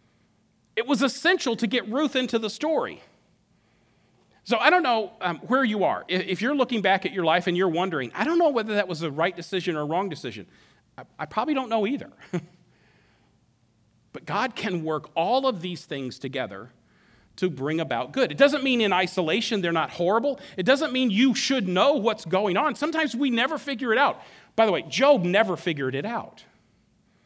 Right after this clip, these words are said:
Um, I, I love what, um, an old Bible teacher on the radio, J Vernon McGee, said about this. He said,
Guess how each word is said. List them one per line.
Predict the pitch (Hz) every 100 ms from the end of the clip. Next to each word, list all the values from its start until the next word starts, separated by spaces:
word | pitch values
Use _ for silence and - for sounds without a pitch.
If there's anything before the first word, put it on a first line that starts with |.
| _ _ _ _ - -
Um, | 196 -
I, | 190
I | -
love | 190 233 269
what, | 208 165 165 -
um, | 151 139 127 104 _ _ _ _ _ _ _ _ -
an | 151
old | 165 165 151
Bible | 147 151 160
teacher | - 165 156 151
on | 151
the | 143
radio, | 131 131 127 127
J | 127 139 147
Vernon | 135 135 127 117
McGee, | 110 117 107
said | - 123
about | 110 95 95
this. | 80 - - - _
He | - 175
said, | - 127 101